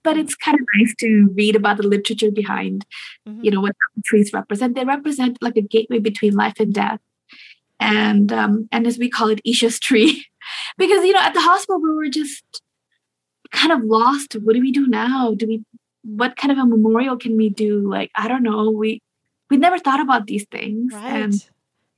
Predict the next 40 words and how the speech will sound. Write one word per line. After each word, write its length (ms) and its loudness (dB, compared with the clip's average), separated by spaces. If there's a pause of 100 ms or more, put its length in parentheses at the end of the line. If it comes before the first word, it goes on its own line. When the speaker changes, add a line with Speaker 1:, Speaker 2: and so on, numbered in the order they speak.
(280)
Speaker 1:
the 60 -4
city 280 -2
came 200 -6
and 140 -2
planted 300 -2
a 60 -2
tree 440 -2
the 140 2
day 220 0
she 180 -2
died 440 -2 (1080)
without 360 4
us 200 0
knowing 300 2
about 280 -4
it. 160 -18 (240)
So 200 -4
that 200 2
was 160 -2
kind 200 0
of 200 -2
like, 220 -6 (100)
th-, 120 -4
that's 200 0
the 60 -4
first 220 -2
thing 120 -2
I 60 2
did. 140 2
Instead 280 2
of 80 -2
going 220 2
inside 240 -4
the 60 -8
house, 380 -6 (380)
I 120 2
went 180 2
straight 540 -2
<laughs> 80 4
around 500 2